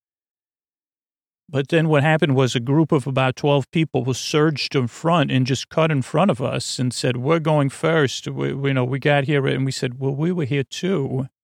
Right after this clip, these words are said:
But this was a very demanding person, and they were not gonna be d-, assuaged.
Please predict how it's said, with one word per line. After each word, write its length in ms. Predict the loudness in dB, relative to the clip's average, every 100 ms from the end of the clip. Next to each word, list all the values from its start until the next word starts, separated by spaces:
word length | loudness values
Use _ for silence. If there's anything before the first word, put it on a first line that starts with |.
| _ _ _ _ _ _ _ _ _ _
But 200 | 0 2
this 180 | 0 2
was 160 | 2
a 80 | 2
very 360 | 2 4 4 2
demanding 600 | 0 0 2 2 0 -4
person, 500 | -2 -4 -4 -6 -4
and 180 | -2 2
they 120 | 2
were 140 | 2
not 320 | 0 2 0 0
gonna 160 | -2
be 540 | 0 0 2 0 -4 -10 _
d-, 300 | -6 -4 -4
assuaged. 1120 | -4 -4 0 2 2 0 -4 -8 -10 -10 -18